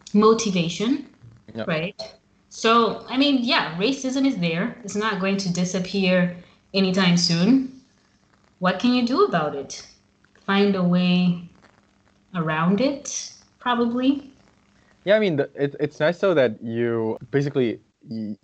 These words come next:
Speaker 2: they don't want, like, they don't want you to, to have some certain types of jobs, but they're for being English teacher, and you're just like, "Okay, you know what? I'm gonna have my own podcast. I'm gonna show you that, you know, I can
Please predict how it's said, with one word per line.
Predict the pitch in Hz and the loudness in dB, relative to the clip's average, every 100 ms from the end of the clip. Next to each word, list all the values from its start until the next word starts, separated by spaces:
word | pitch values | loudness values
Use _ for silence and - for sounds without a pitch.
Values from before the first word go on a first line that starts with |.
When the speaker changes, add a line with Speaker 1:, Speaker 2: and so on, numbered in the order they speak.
| - | -8
Speaker 2:
they | 131 143 | 2 2
don't | 147 | 2
want, | 156 160 | 0 -2
like, | 131 123 - | -2 -4 -4
they | 131 | -6
don't | 139 | -2
want | 151 147 139 | -4 -6 -6
you | 139 | -8
to, | 131 127 123 120 | -4 -4 -2 -4
to | 117 117 | -4 -4
have | 113 110 | -4 -6
some | - 120 117 - | -12 -10 -10 -10
certain | 131 120 | -6 -6
types | 117 113 | -6 -8
of | 113 | -6
jobs, | 104 117 107 - | -2 0 -2 -6
but | - 110 - - | -4 -2 -4 -6
they're | 107 | -6
for | - 113 | -4 -4
being | 107 107 | -2 -2
English | 107 110 127 - | -2 -2 -4 -4
teacher, | 101 104 101 - _ | -2 0 -2 -6 _
and | 117 117 | 0 0
you're | 117 113 | -2 -2
just | 120 117 | -6 -2
like, | 123 117 _ _ _ | -2 -2 _ _ _
"Okay, | 131 131 | -6 -4
you | 120 | -2
know | 117 | -4
what? | 110 110 120 _ _ | -4 -4 -4 _ _
I'm | 110 | -4
gonna | 107 107 104 101 - _ | -2 -2 -2 -4 -10 _
have | - 120 107 104 | -12 -10 -8 -6
my | 98 | -6
own | 101 | -6
podcast. | 101 110 - 92 - | -6 -8 -4 -6 -6
I'm | 98 | -8
gonna | 98 95 | -8 -10
show | - 101 | -6 -4
you | 98 98 95 | -2 -4 -2
that, | 95 92 - | -2 -4 -10
you | 104 | -10
know, | 95 101 _ _ _ - | -10 -12 _ _ _ -2
I | 101 | -2
can | 101 104 101 98 | 0 -4 -4 -8